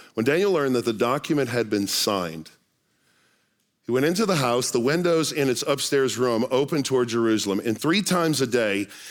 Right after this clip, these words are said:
he got down on his knees, prayed, underline it, here it is, gave thanks to his God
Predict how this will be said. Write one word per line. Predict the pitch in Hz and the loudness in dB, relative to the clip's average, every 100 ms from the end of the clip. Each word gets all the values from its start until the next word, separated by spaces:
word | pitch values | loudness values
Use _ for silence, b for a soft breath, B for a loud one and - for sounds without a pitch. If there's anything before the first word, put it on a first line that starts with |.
| B B _ _ | B B _ _
he | - 107 | -12 -2
got | 127 180 | 0 0
down | 202 175 | 0 2
on | 151 | 2
his | 143 113 | 0 0
knees, | 117 107 104 - _ - | 0 0 -2 -6 _ -14
prayed, | - 202 208 120 123 127 - | -2 2 2 2 0 -2 -4
underline | 117 123 117 101 98 | 0 2 2 0 0
it, | 120 - | -4 0
here | 117 | 0
it | 101 | 2
is, | 87 - _ _ _ _ _ _ _ _ b b b b - | -2 -8 _ _ _ _ _ _ _ _ b b b b -4
gave | 143 147 131 | 0 0 -2
thanks | - - 180 226 - - | -6 -2 0 0 -2 -2
to | 170 | 0
his | 151 147 | 2 0
God | 113 156 165 107 117 | 0 0 0 0 0